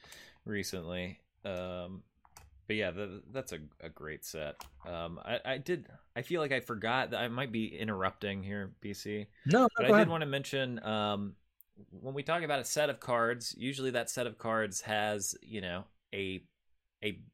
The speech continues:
Speaker 1: a set of base cards, usually around a hundred of them,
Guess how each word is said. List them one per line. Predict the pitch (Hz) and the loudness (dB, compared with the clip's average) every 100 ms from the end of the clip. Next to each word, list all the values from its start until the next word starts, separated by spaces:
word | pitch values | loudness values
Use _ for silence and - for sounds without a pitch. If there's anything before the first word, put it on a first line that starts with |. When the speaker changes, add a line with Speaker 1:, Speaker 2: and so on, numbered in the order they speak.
| - | -6
Speaker 1:
a | 107 | -4
set | - 151 | 0 0
of | 113 95 | 0 0
base | 117 113 | 0 0
cards, | - 95 87 101 104 - | -2 0 0 0 -4 -10
usually | 92 95 98 95 | -8 -6 -4 -2
around | 92 95 98 | -2 -2 -2
a | |
hundred | 87 104 98 85 | -4 -4 -2 -4
of | 85 | -4
them, | 85 90 92 | -4 -4 -4